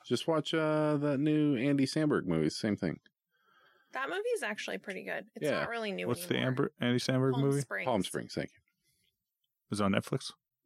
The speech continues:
Speaker 1: Yeah.
Speaker 2: Is it Netflix
Speaker 1: Uh,
Speaker 2: or
Speaker 1: Hulu.
Speaker 2: Hulu?
Speaker 1: Hulu.
Speaker 2: Hulu.
Speaker 3: Ah, I got rid of Hulu.
Speaker 2: Yeah.
Speaker 3: Too many things, man.
Speaker 1: Too many things. Speaking
Speaker 2: Also,
Speaker 1: of too many
Speaker 2: we
Speaker 1: things.
Speaker 2: should do a friends trip to Palm Springs. That would be fun.
Speaker 1: California?
Speaker 2: Yeah.
Speaker 1: Hell yeah.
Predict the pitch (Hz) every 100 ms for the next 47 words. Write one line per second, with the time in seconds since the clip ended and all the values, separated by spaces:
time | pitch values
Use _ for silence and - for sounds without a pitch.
0 | _ _ 107 82 _ - - _ _ _
1 | _ _ - - - 180 117 113 113 110
2 | 104 131 120 92 110 151 190 _ - 208
3 | 156 170 151 98 82 - 80 - - -
4 | - - _ _ _ - - 185 151 87
5 | - 90 82 - 85 85 92 - 202 139
6 | 92 110 101 82 82 82 82 - - -
7 | - 180 175 165 277 - - - 107 339
8 | 349 330 226 196 247 285 262 220 - 196
9 | 190 190 196 196 160 180 - 113 226 233
10 | - 92 92 156 110 123 143 214 _ -
11 | 262 311 127 110 64